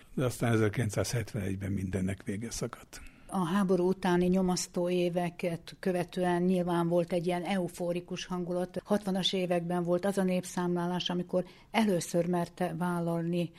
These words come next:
Speaker 2: a magyarság magyarságát, akkor meg is lepődtek, hogy hirtelen megint mennyi magyar lett.
Speaker 1: El tudjuk képzelni, hogy ezerkilencszázhatvanegyben a népszámlálás szerint ötszáztizenkilencezer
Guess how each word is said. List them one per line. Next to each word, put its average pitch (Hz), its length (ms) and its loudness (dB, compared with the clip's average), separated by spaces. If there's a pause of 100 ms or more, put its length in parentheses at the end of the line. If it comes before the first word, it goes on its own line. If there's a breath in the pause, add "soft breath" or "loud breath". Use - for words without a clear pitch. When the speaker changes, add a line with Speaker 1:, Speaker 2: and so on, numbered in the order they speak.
(120)
Speaker 2:
a 180 100 -4
magyarság 165 880 -2
magyarságát, 175 1120 -2
akkor 196 260 2
meg 180 160 2
is 170 120 -4
lepődtek, 175 560 0
hogy 180 160 -2
hirtelen 180 440 -2
megint 170 300 -2
mennyi 175 260 -2
magyar 170 400 -2
lett. 180 380 -4
Speaker 1:
El 143 120 -8
tudjuk 139 300 -6
képzelni, 135 540 6
hogy - 220 0 (180)
ezerkilencszázhatvanegyben 120 1600 6
a - 100 -6
népszámlálás 117 640 4
szerint 104 360 0
ötszáztizenkilencezer 101 1300 0